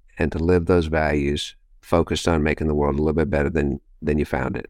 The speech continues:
That it's pretty easy to be an accumulator. It's pretty easy to be a taker, especially if you have a lot of talent and you're persuasive.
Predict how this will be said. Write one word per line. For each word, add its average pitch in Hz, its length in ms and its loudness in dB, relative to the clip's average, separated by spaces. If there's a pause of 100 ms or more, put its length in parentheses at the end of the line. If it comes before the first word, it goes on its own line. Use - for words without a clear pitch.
(300)
That 82 200 2
it's 82 160 0
pretty 98 220 2
easy 90 240 2
to 80 60 -2
be 82 140 4
an 73 80 2
accumulator. 82 680 2
It's 73 160 -4
pretty 78 240 0
easy 76 200 0
to 73 60 0
be 71 140 0
a 65 60 -2
taker, 80 520 -2 (220)
especially - 320 0
if 76 100 -2
you 78 80 4
have 71 80 0
a 73 60 0
lot 73 180 0
of 73 100 -2
talent 73 420 -2
and 71 100 -2
you're 65 80 -4
persuasive. - 720 -4